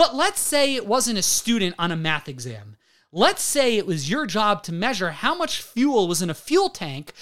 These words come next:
of Air Canada Flight one forty-three, and you are told that there's seven thousand six hundred and eighty-two liters of fuel in the fuel tank. And you need to figure out, well, how many kilograms is that?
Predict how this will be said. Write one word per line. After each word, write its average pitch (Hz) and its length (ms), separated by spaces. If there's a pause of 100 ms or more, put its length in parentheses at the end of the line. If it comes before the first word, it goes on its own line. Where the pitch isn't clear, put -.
(200)
of 214 200
Air 320 200
Canada 269 420
Flight 226 380
one 262 260
forty-three, 214 880 (420)
and 226 220
you 285 160
are 392 80
told 302 380
that 226 100
there's 208 220
seven 302 340
thousand 240 360
six - 240
hundred 240 320
and 208 160
eighty-two 233 680 (220)
liters 254 640
of 196 260
fuel 208 720
in 247 140
the 220 80
fuel 214 280
tank. 110 420 (300)
And 226 160
you 339 160
need 330 120
to 285 80
figure 233 460
out, 226 380 (180)
well, 185 120
how 240 180
many 339 200
kilograms 160 680
is 120 140
that? 101 240